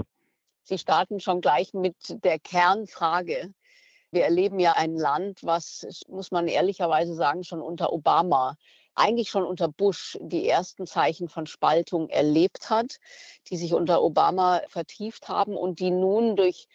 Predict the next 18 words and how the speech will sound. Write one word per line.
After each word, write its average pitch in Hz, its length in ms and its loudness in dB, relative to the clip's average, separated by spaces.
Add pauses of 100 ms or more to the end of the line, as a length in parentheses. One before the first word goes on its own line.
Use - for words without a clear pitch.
(320)
viele, 262 340 2
viele 190 280 2
Aspekte 170 560 0
unter 160 260 -4
Donald 160 340 -2
Trump, 175 280 -2
auf 165 120 -2
die 175 140 -4
wir 170 100 2
sicherlich 175 460 0
noch 165 160 0
im 170 120 -6
Rahmen 160 320 2
des 160 140 -4
heutigen 160 320 0
Gesprächs 156 400 -4
eingehen 175 460 2
werden, 165 340 2